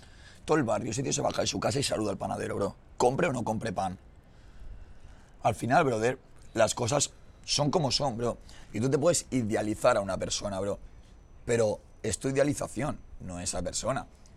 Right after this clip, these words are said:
Te aseguro que Messi, hermano, no se cree un dios. Te lo aseguro, bro.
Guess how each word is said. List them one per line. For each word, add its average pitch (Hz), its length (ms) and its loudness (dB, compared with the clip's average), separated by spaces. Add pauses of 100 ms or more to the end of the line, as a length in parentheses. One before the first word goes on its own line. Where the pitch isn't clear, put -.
(240)
Te 98 60 -6
aseguro 95 440 -2
que 95 120 -2
Messi, 117 320 2
hermano, 113 440 0 (300)
no 95 180 -6
se 107 120 0
cree 110 140 0
un 110 80 -8
dios. 95 300 -4 (840)
Te 113 120 0
lo 98 80 4
aseguro, 95 500 -2
bro. 92 240 0